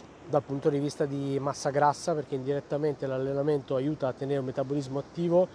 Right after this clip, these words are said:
cosa che, mm, facilita l'ossidazione dei grassi in caso di deficit calorico. Quindi chiaramente la cosa più importante è l'alimentazione, coadiuvata da un allenamento intelligente,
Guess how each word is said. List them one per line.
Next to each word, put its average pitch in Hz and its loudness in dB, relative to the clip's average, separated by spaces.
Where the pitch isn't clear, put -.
cosa 151 2
che, 147 6
mm, 127 -8
facilita 139 -2
l'ossidazione 151 2
dei 170 4
grassi 160 6
in 160 -4
caso 139 -2
di 135 -2
deficit 139 -8
calorico. 123 -6
Quindi 131 -8
chiaramente 139 0
la 131 0
cosa 131 0
più 139 -4
importante 139 2
è 135 4
l'alimentazione, 165 4
coadiuvata 147 4
da 139 2
un 135 2
allenamento 139 0
intelligente, 165 2